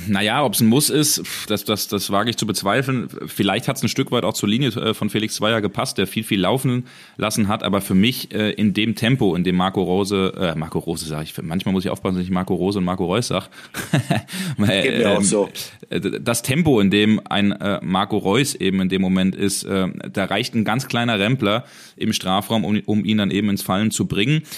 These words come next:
Speaker 1: Ähm, es wird auch immer so ein bisschen von dem Kontakt unten gesprochen, den sehe ich nicht, weil der ist eigentlich, ähm, oder der erfolgt dann erst, als, äh, Marco Reus dann schon im Fallen ist. Ähm,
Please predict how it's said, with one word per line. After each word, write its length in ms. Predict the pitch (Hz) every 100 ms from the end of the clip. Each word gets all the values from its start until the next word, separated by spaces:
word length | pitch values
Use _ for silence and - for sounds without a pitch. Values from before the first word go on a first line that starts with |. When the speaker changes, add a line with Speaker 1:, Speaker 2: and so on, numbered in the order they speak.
| - -
Speaker 1:
Ähm, 960 | - 104 104 104 - 82 85 - - -
es 140 | 104 107
wird 120 | 131
auch 80 | 110
immer 140 | 127
so 60 | 120
ein 60 |
bisschen 200 | 107 -
von 120 | - 117
dem 120 | 110
Kontakt 440 | 110 98 123 - -
unten 420 | 147 170 - 180
gesprochen, 500 | 160 - 170 180 151
den 200 | 123 123
sehe 180 | 110 113
ich 100 | 98
nicht, 320 | 107 202 -
weil 140 | 123
der 320 | 98 117 170 143
ist 80 | 143 -
eigentlich, 480 | 123 139 127 - 113
ähm, 300 | 113 113 - - -
oder 180 | 98
der 140 | 95 98
erfolgt 380 | 101 117 127 117
dann 80 |
erst, 400 | - 104 131 -
als, 340 | 104 117 - - 104
äh, 220 | 101 95
Marco 340 | 95 95 98
Reus 260 | 92 98 -
dann 140 | 101
schon 180 | 95 107
im 120 | 101
Fallen 400 | - 101 120 98
ist. 240 | 95 117 - - - -
Ähm, 320 | 104 101 98